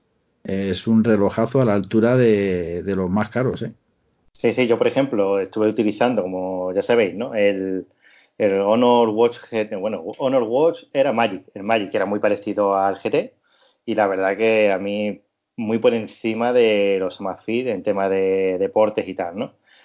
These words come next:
Speaker 2: Pero es que ya voy a irme por la gama baja, ¿no? En, en los, eh, smartwatch, los Honor, la Honor Band cuatro, por ejemplo, la Honor Band cuatro, que es lo que tenía que haber sido la, la Mi Band tres en su momento,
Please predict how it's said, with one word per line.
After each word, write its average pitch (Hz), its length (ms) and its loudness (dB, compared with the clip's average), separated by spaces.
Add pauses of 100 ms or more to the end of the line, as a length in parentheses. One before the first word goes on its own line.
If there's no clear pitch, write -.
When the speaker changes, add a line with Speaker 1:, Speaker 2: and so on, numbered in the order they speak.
(220)
Speaker 2:
Pero - 100 0
es 104 40 -8
que 110 300 2
ya 107 160 4
voy 107 180 0
a 110 80 6
irme 113 220 2
por 107 260 2
la 98 80 2
gama 107 220 2
baja, 95 280 -2
¿no? 104 220 -10
En, 95 680 -10
en 110 120 -8
los, 92 220 -4
eh, 90 300 -2
smartwatch, 104 520 2 (120)
los 95 260 -6
Honor, 107 720 2
la 90 160 -8
Honor 104 220 0
Band 104 200 -2
cuatro, 127 600 0 (200)
por 98 80 -6
ejemplo, 110 280 0
la 101 60 4
Honor 127 180 2
Band 127 160 2
cuatro, 139 240 0
que 131 80 -4
es 120 40 -2
lo 123 60 -4
que 120 80 -2
tenía 120 200 -4
que - 60 -2
haber 113 140 0
sido 120 340 -2
la, 92 440 -2
la 98 140 -2
Mi 107 140 -4
Band 107 600 0
tres 127 340 0
en 107 80 -10
su 104 140 -8
momento, 120 480 -4